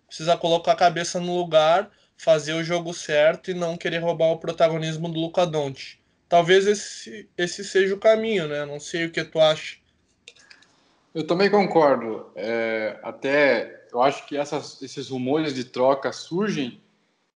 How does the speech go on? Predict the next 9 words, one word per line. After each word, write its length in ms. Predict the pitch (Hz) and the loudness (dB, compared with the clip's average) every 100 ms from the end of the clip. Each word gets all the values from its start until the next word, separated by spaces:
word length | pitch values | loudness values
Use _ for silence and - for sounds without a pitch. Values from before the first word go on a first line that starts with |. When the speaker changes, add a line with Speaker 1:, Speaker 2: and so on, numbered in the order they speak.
| _ - | _ -16
Speaker 2:
muito 400 | 131 151 202 190 | -4 -2 -2 -4
porque 640 | - 196 - 180 180 170 - | -2 -4 -2 0 2 2 0
o 100 | 135 | -4
Mavis 460 | 135 147 165 165 | 2 2 2 0
tem 200 | - 165 | -4 -2
um 120 | 170 170 | -2 -2
pensamento 1500 | 170 165 160 143 147 170 175 180 175 165 160 151 143 127 - _ | -2 0 0 0 -2 -4 -4 -2 0 0 0 -2 -2 -6 -14 _
muito 400 | 143 160 220 208 | -6 -2 0 0
imediatista 840 | 208 185 165 160 - 175 165 - - | 0 2 4 2 0 -8 -8 -12 -20